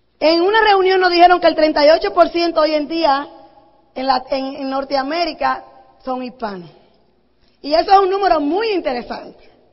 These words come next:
Y es un número que se está mirando que en los próximos años se va a convertir en más de un cincuenta por ciento. Por eso el esfuerzo que la corporación está haciendo, trabajando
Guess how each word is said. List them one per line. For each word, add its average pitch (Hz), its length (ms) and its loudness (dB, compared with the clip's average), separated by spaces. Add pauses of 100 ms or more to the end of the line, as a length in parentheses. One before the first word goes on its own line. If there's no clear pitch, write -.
(420)
Y 285 160 -4
es 339 100 4
un 392 200 0
número 381 380 -2
que 302 60 -6
se 285 100 -4
está 311 240 -4
mirando 359 720 -2 (260)
que 302 120 2
en 311 100 -2
los 311 200 2
próximos 349 680 -2
años 339 400 -2
se 277 100 -4
va 269 120 2
a 294 40 -4
convertir 320 500 -4
en 285 140 -4
más 285 180 -4
de 302 120 -2
un 285 160 -6
cincuenta 269 560 -8
por 233 160 -12
ciento. 196 440 -14 (360)
Por 302 200 4
eso 392 220 2
el 381 80 2
esfuerzo 349 460 0
que 254 80 -6
la 254 100 -2
corporación 262 580 -6
está 330 200 -6
haciendo, 320 420 -6
trabajando 285 760 -2